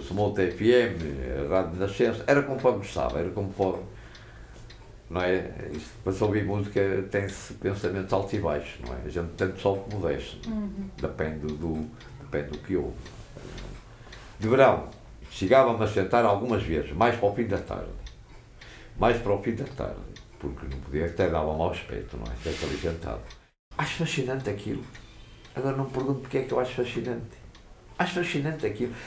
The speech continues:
Speaker 1: A piscina dali parece-me que está no mar, no meio do mar. E a gente parece que está em cima do mar. Eu fazia também outra coisa. Fazia isto, passava por cima,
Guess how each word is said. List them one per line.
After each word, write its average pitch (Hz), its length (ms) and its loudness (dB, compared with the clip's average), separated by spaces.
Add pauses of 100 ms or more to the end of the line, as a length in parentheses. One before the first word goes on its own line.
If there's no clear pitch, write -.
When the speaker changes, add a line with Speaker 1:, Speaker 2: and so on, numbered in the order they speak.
(140)
Speaker 1:
A 190 80 12
piscina 113 680 4
dali 120 320 6
parece-me 123 440 6
que - 80 -4
está 123 200 8
no 90 80 -2
mar, 60 240 0 (280)
no 127 120 2
meio 127 200 8
do 95 100 0
mar. 67 180 -2 (1800)
E 139 100 10
a 151 80 8
gente 143 200 6
parece 135 260 6
que 143 60 8
está 135 100 10
em - 20 -4 (100)
cima 127 100 4
do 123 100 2
mar. 113 240 0 (1300)
Eu 180 180 12 (140)
fazia 135 440 6
também 117 260 4
outra 110 200 2
coisa. 78 360 0 (1300)
Fazia 127 260 4
isto, 135 520 6 (160)
passava 123 380 6
por 95 140 -4
cima, 131 560 2